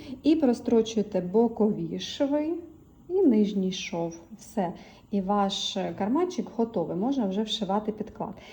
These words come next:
Якщо ви, як я, робите це руками, то якщо я отак от просто своїм красивим навіть швом простро-, прошью, у мене з виворотньої сторони буде не дуже гарний шов. Тому що я роблю? Я поки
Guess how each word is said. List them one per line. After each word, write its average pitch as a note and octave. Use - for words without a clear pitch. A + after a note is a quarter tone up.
Якщо A#3+
ви, D4
як C#4+
я, F3+
робите A3
це C4+
руками, F3+
то -
якщо A#3+
я C4
отак A#3
от G#3
просто G#3+
своїм G#3+
красивим G#3
навіть F3+
швом F#3
простро-, F3+
прошью, F#3+
у G3+
мене G#3+
з E3+
виворотньої A#3+
сторони C#4+
буде A#3+
не A#3+
дуже F3
гарний E3+
шов. E3+
Тому B3
що C#4
я C4
роблю? F3+
Я A#3
поки G#3